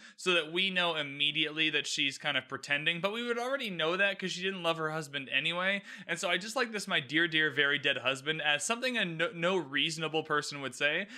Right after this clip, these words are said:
But for some reason in this scene, it just kinda works. They're just kinda making fun of themselves in this whole situation. And I really like when shows don't take themselves too seriously and have these little line readings in here. So that line, uh, was awesome. And then Sneeze and Cheese's parents are, are,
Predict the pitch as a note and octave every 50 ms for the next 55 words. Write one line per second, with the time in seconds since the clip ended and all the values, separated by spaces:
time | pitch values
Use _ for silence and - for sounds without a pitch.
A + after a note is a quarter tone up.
0 | B3 G3 - F#3+ F#3 F#3+ G#3+ G#3 - C#4+ C#4 C4+ B3+ A#3 A3+ A3 G3 G#3+ G3+ F#3+
1 | F3+ E3+ F3 F3 - - F#3 F3+ F3 E3+ D#3 F3+ F3+ - G#3 G3 F3+ E3 D3 C#3+
2 | D3+ D3 D3 C#3 - - - D#3+ E3+ E3+ G3 - - G#3+ F#3+ F3+ E3+ F3 E3+ E3
3 | D#3+ D#3 - - D3+ D3 D3 C#3+ C#3 C#3+ C#3 - - D3 C#3 C3+ B2 - C#3+ C#3+
4 | C#3 C3+ - D3+ D3+ D3+ - - D3 - - B2+ B2+ C#3 C#3+ - F3 F3 F3+ F#3+
5 | - - - G3+ - E3 E3+ D#3+ D#3 E3 G#3 A#3+ A#3 A3+ G#3+ G3 F3 E3+ E3 E3
6 | E3 E3 D#3 D3+ - - E3 D3+ D3 C#3 A#2+ C3 D3+ D3 C#3 - E3 D3+ C#3+ -
7 | C3+ B2+ - C#3 C3 B2+ A#2+ - - C3+ B2+ A#2 - A#2+ A2 B2 B2+ - - D3+
8 | C3+ B2 A#2+ A#2+ A#2+ A#2+ A#2+ A#2+ B2+ B2+ A#2+ A#2+ B2 A#2+ A#2+ A2+ A2+ A2 A2 A#2
9 | B2 C3+ C#3 C#3 D3 D#3 D#3+ D#3+ E3 E3 E3+ F3 F3 F3 D#3+ - E3 D3 C#3 C#3
10 | E3+ F3 F3+ F3+ E3 D#3 D3 C#3+ C#3 C#3 C3+ B2+ B2+ - - - - - - -
11 | C3 B2+ B2 B2+ B2 A#2 B2+ C3+ C3+ C#3 C3 C3 C#3 - E3+ G3 G#3+ A#3+ A#3+ A#3+
12 | A3 G3+ - - B3 B3 A#3+ A#3 A3+ A3 G3+ G#3 A3 G3 F3+ E3+ D#3+ - - E3+
13 | D3+ D3 C#3 C#3 B2+ - C#3+ B2+ B2 C3 C3 D3 C#3 B2+ B2